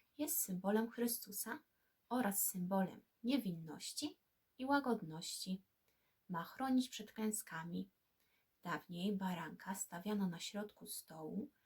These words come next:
aby nie zapomnieć o religijnym charakterze właśnie świąt wielkanocnych. Chrzan. Chrzan jest symbolem siły i ma przynieść nam zdrowie.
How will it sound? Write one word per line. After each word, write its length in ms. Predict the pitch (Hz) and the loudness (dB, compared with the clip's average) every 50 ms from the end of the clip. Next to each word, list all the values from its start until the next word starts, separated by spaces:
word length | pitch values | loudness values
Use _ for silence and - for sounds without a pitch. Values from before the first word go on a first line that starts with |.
| _ _ _ _ _ | _ _ _ _ _
aby 260 | - 196 185 185 180 185 | 0 0 0 0 0 0
nie 180 | 220 269 285 | 2 2 2
zapomnieć 800 | 285 202 185 180 - - 156 175 180 190 214 247 285 - - - _ | 2 0 0 -2 -4 -6 -6 -2 0 0 0 0 -2 -4 -8 -10 _
o 120 | - 190 190 | -2 0 0
religijnym 680 | 185 175 180 185 208 - - 285 294 285 262 269 262 | 0 0 -2 -4 -6 -4 0 2 2 2 2 0 -2
charakterze 760 | 254 - - 175 - - - - - - 254 254 254 247 247 233 | -4 -6 -8 -12 -12 -12 -14 -10 -4 0 2 2 4 4 2 0
właśnie 320 | - - - - 196 190 | 0 -4 -8 -10 -8 -6
świąt 320 | - - - 240 220 214 | -6 -2 0 2 2 2
wielkanocnych. 920 | 208 196 185 196 196 - 202 - - - - - - 180 180 190 - - _ _ _ _ _ _ _ _ _ _ _ _ _ _ _ _ _ _ _ _ _ _ _ _ _ _ _ _ _ _ _ _ _ _ _ _ _ _ _ _ _ _ _ _ _ _ _ _ _ _ _ _ _ _ _ _ _ _ _ _ _ _ _ _ _ _ _ _ _ | 2 0 -2 -2 -2 -4 -6 -6 -6 -6 -10 -8 -8 -6 -8 -8 -8 -12 _ _ _ _ _ _ _ _ _ _ _ _ _ _ _ _ _ _ _ _ _ _ _ _ _ _ _ _ _ _ _ _ _ _ _ _ _ _ _ _ _ _ _ _ _ _ _ _ _ _ _ _ _ _ _ _ _ _ _ _ _ _ _ _ _ _ _ _ _
Chrzan. 540 | - - - - - 196 190 196 196 196 - - _ _ _ _ _ _ _ _ | -4 -2 0 0 2 2 4 4 4 2 0 -4 _ _ _ _ _ _ _ _
Chrzan 380 | - - - - 294 302 302 262 | -8 -4 0 4 6 6 6 6
jest 200 | 226 226 - - | 4 4 2 0
symbolem 480 | - 185 180 196 214 220 196 175 180 | -2 0 2 4 4 4 2 2 0
siły 540 | - - - - - 180 190 208 240 - 392 - _ _ _ _ _ _ _ _ _ _ | -2 -2 -2 -2 -2 -4 -2 -2 -4 -4 -6 -10 _ _ _ _ _ _ _ _ _ _
i 80 | - 202 | 2 4
ma 160 | 226 294 311 | 6 6 4
przynieść 420 | 294 - - 233 220 233 240 240 294 | 4 2 0 2 4 4 4 4 4
nam 180 | 302 294 262 | 2 2 2
zdrowie. 600 | 254 - - - 170 165 170 180 185 185 185 196 | 0 -2 -6 -8 -8 -8 -6 -4 -4 -4 -4 -4